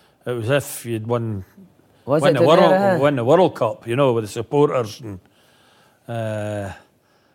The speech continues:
Speaker 1: couldn't get them to leave the stadium at the end of the game and all, all that kind of stuff.
Speaker 2: Brilliant, eh?
Speaker 1: It was a fantastic,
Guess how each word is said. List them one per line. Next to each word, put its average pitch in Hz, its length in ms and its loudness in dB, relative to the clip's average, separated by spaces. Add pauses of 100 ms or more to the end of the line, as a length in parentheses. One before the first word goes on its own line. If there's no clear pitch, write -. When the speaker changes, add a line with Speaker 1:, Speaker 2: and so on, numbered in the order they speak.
(100)
Speaker 1:
couldn't 135 200 -2
get 127 140 -2
them 127 100 -8
to 123 80 -8
leave 131 440 0
the 117 120 -6
stadium 127 540 0
at 113 100 -4
the 113 80 0
end 123 240 2
of 113 60 -4
the 113 100 -2
game 131 340 2
and 120 120 -4
all, 127 180 2
all 123 220 0
that 143 240 0
kind 123 140 -4
of 117 60 -10
stuff. 101 300 -6
Speaker 2:
Brilliant, 117 360 -6
eh? 117 140 -8 (100)
Speaker 1:
It 120 40 -12
was 113 120 -6
a 113 100 -2
fantastic, 117 800 -2